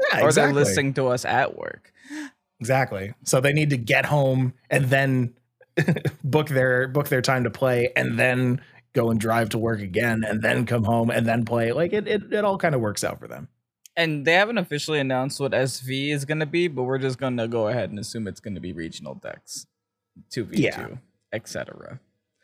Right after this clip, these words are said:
Speaker 2: It
Speaker 1: Uh,
Speaker 2: probably w-, will. <laughs> Like, it's not, it, they, they haven't pulled our leg <laughs> anytime soon.
Speaker 1: Right.
Speaker 2: It's just gonna be regional decks. Whatever the heck is already in the game is allowed.
Speaker 1: They have no reason not to.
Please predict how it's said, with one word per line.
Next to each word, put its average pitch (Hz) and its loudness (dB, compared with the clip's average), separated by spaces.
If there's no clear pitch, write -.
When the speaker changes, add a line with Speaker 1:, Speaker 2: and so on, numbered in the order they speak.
Speaker 2:
It 196 2
Speaker 1:
Uh, 381 2
Speaker 2:
probably 135 2
w-, 120 -4
will. 143 2
<laughs> - -20
Like, 185 6
it's 247 2
not, 208 4
it, 185 -2
they, 233 4
they 240 2
haven't 240 2
pulled 180 4
our 165 6
leg 139 2
<laughs> - -2
anytime 190 2
soon. 226 0
Speaker 1:
Right. 95 0
Speaker 2:
It's - -12
just 311 -4
gonna 170 4
be 139 2
regional 123 0
decks. 117 -2
Whatever 135 2
the 139 0
heck 135 2
is 135 0
already 131 2
in 131 0
the 131 -4
game 131 -4
is 127 -8
allowed. 135 0
Speaker 1:
They 208 2
have 247 4
no 208 2
reason 165 2
not 113 0
to. 214 2